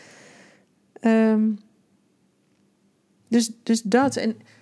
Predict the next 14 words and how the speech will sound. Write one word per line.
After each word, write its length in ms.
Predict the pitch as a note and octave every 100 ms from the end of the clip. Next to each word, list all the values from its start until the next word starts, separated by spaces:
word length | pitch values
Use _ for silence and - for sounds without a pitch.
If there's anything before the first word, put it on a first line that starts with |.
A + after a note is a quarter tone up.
| _
ja, 240 | _ B3 -
ik 140 | B3
zie 220 | - C#4+
me 100 | C4+
altijd 320 | - C4+ C#4+ -
maar 220 | A#3 A3+
weer 120 | G#3+
voor 320 | G#3+ B3 C#4
me. 180 | C#4 C4+
En 120 | C4 A3
ik 120 | G#3
denk 220 | A#3 C4
dat 180 | B3 A#3
je 220 | G#3+ G#3